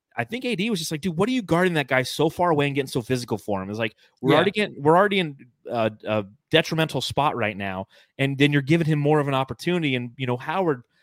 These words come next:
Speaker 1: probably just rolled his eyes at it. Uh, but before you talk about that, Walter Lazo asked the question, "Who do you got in a fight between Anthony Davis and Dwight Howard, Matthew?"
Speaker 2: Did you see Anthony Davis's eyes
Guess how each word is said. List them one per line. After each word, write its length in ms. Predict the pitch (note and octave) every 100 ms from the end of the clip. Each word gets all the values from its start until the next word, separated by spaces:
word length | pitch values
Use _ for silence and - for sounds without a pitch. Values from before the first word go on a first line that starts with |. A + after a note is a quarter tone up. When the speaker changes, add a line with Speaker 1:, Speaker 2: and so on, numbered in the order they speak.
| _ _
Speaker 1:
probably 220 | F#3+ F#3
just 120 | C3
rolled 340 | A#2 B2+ C3+ B2
his 200 | B2 G#2+
eyes 400 | A2+ B2 B2 A2
at 240 | F#2+ F#2
it. 160 | F#2 F#2+ _ _ _ A#2
Uh, 220 | A#2 A#2
but 140 | A#2
before 340 | B2+ C#3+ - G#3+
you 80 | F3+
talk 240 | D#3+ D#3
about 240 | C#3+ B2
that, 180 | D#3 C3
Walter 280 | B2 D3 D#3
Lazo 360 | C3 C3+ D3 A#2+
asked 160 | A#2 -
the 60 |
question, 360 | - F3 - G#2+
"Who 140 | D#3+
do 60 | G3
you 40 |
got 160 | G3 G3
in 100 | F3
a 40 |
fight 380 | - G#3 F#3+ E3 C#3
between 240 | C#3 D#3+
Anthony 240 | D#3+ E3+ D#3+
Davis 520 | G3 E3+ C3 - -
and 140 | D3+ D3+
Dwight 220 | D#3 D#3
Howard, 340 | E3 G#3 G2
Matthew?" 360 | F2+ - - D2+ _ _ _ _
Speaker 2:
Did 160 | C#3 C3+
you 120 | F3+
see 300 | F3+ A3 G3+
Anthony 280 | G3 G3+ G3
Davis's 500 | D#3+ F#3 F3+ F3+ D3
eyes 560 | C#3 D#3 G#3+ A#3 -